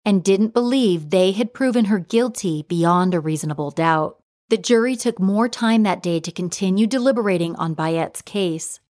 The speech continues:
By the afternoon, however, the jury announced that they were deadlocked six to six on his murder charge and seven to five on the charge of conspiracy.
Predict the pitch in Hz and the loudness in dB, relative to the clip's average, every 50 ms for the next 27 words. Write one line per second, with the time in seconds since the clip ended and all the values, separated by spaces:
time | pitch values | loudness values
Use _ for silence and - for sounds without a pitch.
0 | _ _ _ _ - 160 175 170 170 175 175 170 214 220 214 214 214 - 240 220 | _ _ _ _ -10 -2 0 2 2 2 2 2 2 2 2 2 0 2 2 4
1 | 214 226 233 233 226 208 180 190 165 165 160 160 - 156 151 156 - _ _ _ | 4 4 4 4 2 2 0 0 -2 -2 -2 -2 -2 -6 -6 -6 -10 _ _ _
2 | _ _ _ _ _ - 208 180 160 - - 202 190 190 202 220 247 - 233 226 | _ _ _ _ _ -4 -4 -4 -4 -2 0 0 2 2 2 2 0 2 2 2
3 | 220 196 175 165 165 156 - - 196 175 _ - 202 185 185 190 196 240 233 180 | 2 2 0 -2 -2 -4 -6 -8 -8 -8 _ -2 0 2 2 2 0 -2 -4 -2
4 | - 214 202 208 202 196 170 160 151 - - - - - - - 208 202 - - | 0 0 0 0 0 0 -2 -2 -2 -4 -8 -14 -12 -10 -8 -4 -6 -6 -6 -8
5 | - - 262 233 - - 294 277 226 233 - - - 185 180 160 175 160 175 190 | -10 -8 -8 -8 -6 -2 -2 -2 -2 -2 -6 -8 -6 -4 -4 -4 -4 -4 -2 0
6 | 196 214 220 220 202 - - 175 160 151 156 156 151 - - _ _ _ _ _ | 0 0 0 0 -2 -4 -6 -6 -4 -4 -4 -6 -10 -14 -18 _ _ _ _ _
7 | - 196 185 170 - - - 196 180 175 196 202 202 - 226 214 - - 247 233 | -4 -2 -2 -2 -2 -2 0 2 2 2 2 0 -2 -2 -4 -6 -2 -2 0 2
8 | 214 185 170 165 - - 165 160 160 156 - - 196 185 180 170 170 160 - - | 2 2 0 -2 -4 -8 -8 -8 -8 -8 -8 -4 -2 0 0 0 -2 -6 -8 -6
9 | 165 151 - - - 190 190 185 180 175 - 170 156 147 151 | -8 -8 -8 -6 -4 -2 -2 -2 -2 -4 -4 -8 -8 -8 -10